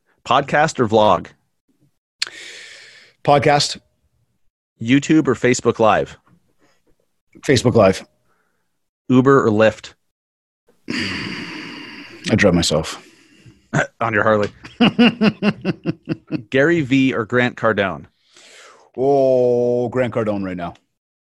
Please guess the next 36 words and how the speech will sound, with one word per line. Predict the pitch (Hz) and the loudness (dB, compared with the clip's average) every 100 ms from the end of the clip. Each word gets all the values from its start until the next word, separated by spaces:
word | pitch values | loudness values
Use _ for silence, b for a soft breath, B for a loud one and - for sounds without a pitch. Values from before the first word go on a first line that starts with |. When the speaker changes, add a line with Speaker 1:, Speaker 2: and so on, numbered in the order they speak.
| _ - | _ -14
Speaker 1:
Really? | - 196 165 92 - _ | -6 -2 0 -2 -6 _
Speaker 2:
He's | 110 95 | -2 0
a | 92 | -2
beast, | 85 113 101 98 - | -6 -6 -4 -6 -8
man. | 95 92 92 | -10 -10 -10
He's | 92 107 98 | -10 -10 -10
a | |
beast. | 90 110 101 | -8 -8 -6
You | 143 135 | -2 0
know | 156 | 2
what? | 139 135 107 | 0 0 -2
But, | 135 | -2
I | 143 147 | -2 -2
mean, | 147 | -2
there's | 151 165 | -2 -2
a | 185 | -4
tough | 127 110 110 | -2 -4 -4
one, | 101 | -6
Dustin. | 95 92 104 | -4 -6 -6
Like, | 104 98 - | -6 -6 -6
it's, | 110 - | -8 -8
it's, | 123 113 - | -8 -6 -2
they're | 127 | -2
both, | 117 139 127 113 | 2 0 0 -4
they're | 120 113 | -4 0
both | 135 123 | 0 0
really | 123 113 104 | -2 -2 -2
awesome. | 101 98 107 | -2 -2 -4
They | 98 | -4
both | 101 95 | -4 -6
deliver | 104 92 98 | -6 -6 -4
a | |
lot | 92 92 | -4 -4
of | |
great | 90 92 - | -4 -8 -6
content. | 92 87 113 127 | -8 -4 -6 -6